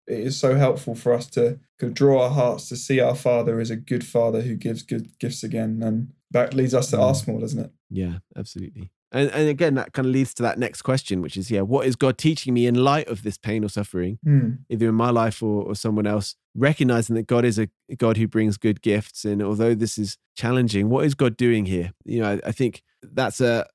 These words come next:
Speaker 2: it's an important question, recognizing that God might be teaching. We, we've used this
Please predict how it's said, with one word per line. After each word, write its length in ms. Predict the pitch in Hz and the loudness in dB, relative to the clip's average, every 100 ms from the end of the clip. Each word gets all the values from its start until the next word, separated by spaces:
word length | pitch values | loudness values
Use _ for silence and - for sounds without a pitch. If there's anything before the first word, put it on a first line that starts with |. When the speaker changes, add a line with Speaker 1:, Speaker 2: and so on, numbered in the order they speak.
| _ | _
Speaker 2:
it's 140 | 160 | -4
an 80 | 143 | 2
important 520 | 147 131 160 156 143 | 4 4 2 2 -2
question, 640 | - 131 131 - 92 92 127 _ | -2 -4 -4 -6 -8 -8 -12 _
recognizing 480 | - 127 123 110 110 | -4 -2 0 0 0
that 120 | 107 104 | -2 0
God 160 | 113 | 0
might 160 | 110 71 | 0 -2
be 80 | 107 | -4
teaching. 320 | 123 107 110 | -4 -2 2
We, 120 | 120 | 2
we've 340 | 117 127 127 127 | 2 2 2 4
used 280 | 143 151 | 4 4
this 280 | - 117 - | 2 -2 -2